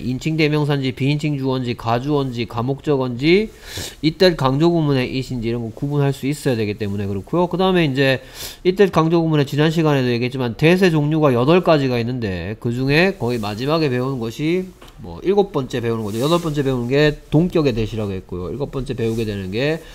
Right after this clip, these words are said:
이때 강조 구문의 대시다. 그러니까 that도 종류가 많으니까 이 that을 구분할 줄도 알아야 된다는 거. 이런 것들이 이때 강-, 이때 강조 구문에서 여러분들이 수업을 했었는데,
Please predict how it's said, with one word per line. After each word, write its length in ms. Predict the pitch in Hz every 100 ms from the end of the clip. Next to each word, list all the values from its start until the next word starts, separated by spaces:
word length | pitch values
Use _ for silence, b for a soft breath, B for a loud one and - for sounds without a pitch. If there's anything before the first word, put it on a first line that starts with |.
| B 127 B -
이때 360 | 147 170 175 175
강조 420 | 135 131 139 170
구문의 360 | 165 131 131 131
대시다. 600 | 110 107 110 101 92 82
그러니까 180 | 95
that도 480 | 156 190 170 185 175
종류가 400 | 143 139 147 151
많으니까 500 | 113 117 123 117 120
이 100 | 107
that을 240 | 104 113 107
구분할 380 | 117 117 107
줄도 240 | 98 90 90
알아야 280 | 120 120 107
된다는 380 | 95 90 87
거. 180 | 98 95
이런 120 | 135
것들이 460 | 165 165 151 151 151
이때 280 | 160 170 170 - -
강-, 220 | 139 147
이때 420 | 160 175 - 175 175
강조 340 | 120 127 156
구문에서 720 | 147 127 113 107 107 120 117 95
여러분들이 380 | 113 117 120
수업을 400 | 120 180 180 143
했었는데, 680 | 151 170 175 151 110 123